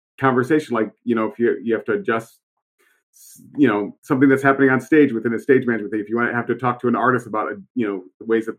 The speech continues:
you know, you're trying to realign them to keeping the or-, original artistic intention, you're, you're pulling off from all these different things and knowledge and skill sets and kind of tactics to help try to accomplish that goal or get to that narrative end.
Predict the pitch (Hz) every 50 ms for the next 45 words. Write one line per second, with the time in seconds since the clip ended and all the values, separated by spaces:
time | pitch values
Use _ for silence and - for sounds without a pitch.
0 | _ _ _ 113 104 104 101 98 101 101 101 101 - - 101 104 110 107 117 120
1 | 120 113 110 113 117 120 120 110 107 101 - 107 95 92 - _ _ 120 117 113
2 | 107 107 104 104 101 - _ - - 117 113 113 107 101 101 - 127 120 - _
3 | _ 110 101 - - 143 147 139 - - 92 87 98 101 101 - _ _ _ _
4 | _ _ _ _ _ _ 120 131 135 - 143 139 135 135 - 170 165 156 147 147
5 | 139 131 131 - - 131 120 - 123 135 143 139 135 135 117 104 - 127 123 -
6 | 127 110 - - 151 147 143 127 113 117 107 101 101 110 113 120 127 135 135 123
7 | 117 98 - _ - 147 147 139 - 120 110 - 101 101 101 - 117 117 107 95
8 | - _ _ _ _ _ _ _ _ _ _ _ _ _ - - 175 175 175 -
9 | - 113 - - - _ - 117 113 123 120 - - - - 135 135 127 123 120
10 | - - 131 131 123 - 123 113 117 - 110 101 101 - 127 131 123 113 104 101
11 | 117 113 - - 113 107 101 101 107 113 120 117 113 101 107 113 131 120 101 95
12 | 95 95